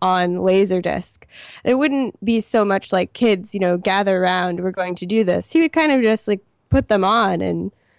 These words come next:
and he was always bringing home, you know, movies like that. So I think that's, that is the extent to which we were encouraged to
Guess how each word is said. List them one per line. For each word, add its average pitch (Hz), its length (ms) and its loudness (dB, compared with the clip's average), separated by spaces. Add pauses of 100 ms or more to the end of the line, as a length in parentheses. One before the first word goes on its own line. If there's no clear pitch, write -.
(420)
and 190 200 2
he 220 160 4
was 214 160 2
always 202 360 2
bringing 180 340 -2
home, 175 300 -4
you 185 100 -2
know, 185 80 0
movies 185 400 2
like 175 180 -2
that. - 280 -2
So 175 320 0 (480)
I 226 100 0
think 262 320 -2
that's, - 540 -4
that 269 280 0
is 233 180 -4
the 214 180 0
extent 196 480 -4
to 202 140 -4
which - 280 -6
we 202 180 0
were 180 220 2
encouraged 180 1000 -4
to 165 400 0